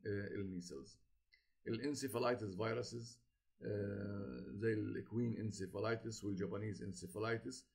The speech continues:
الهيموراجيك فيفر فيروسز زي حكاية اللي هو، آه، الايبولا فيروس والماربورغ فيروس،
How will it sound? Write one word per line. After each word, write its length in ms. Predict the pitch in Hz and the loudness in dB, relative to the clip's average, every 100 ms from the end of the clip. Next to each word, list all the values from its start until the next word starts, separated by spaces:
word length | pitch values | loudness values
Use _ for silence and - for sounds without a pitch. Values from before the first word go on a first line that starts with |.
| _ _ - | _ _ -2
الهيموراجيك 520 | 120 123 127 123 110 | 4 6 6 6 4
فيفر 400 | - 117 107 98 | 2 2 4 2
فيروسز 480 | 95 110 113 107 98 | 4 2 2 0 -4
زي 400 | 92 110 104 - | 2 4 4 0
حكاية 360 | - 104 104 98 | -2 2 2 2
اللي 120 | 95 | 2
هو، 220 | 101 104 104 104 - - - _ | 2 4 2 -2 -14 -20 -20 _
آه، 340 | - 98 101 107 | -2 -2 0 0
الايبولا 760 | 101 101 107 95 107 104 101 | 0 0 0 6 6 6 4
فيروس 600 | 95 107 110 120 - - _ - | 2 2 2 0 -4 -12 _ -4
والماربورغ 1700 | 104 110 107 - 104 104 101 101 101 101 101 113 113 90 107 98 90 | 0 2 2 0 -2 -2 -2 -2 -2 -2 0 2 2 4 4 2 2
فيروس، 460 | 107 117 127 - | 2 4 0 -6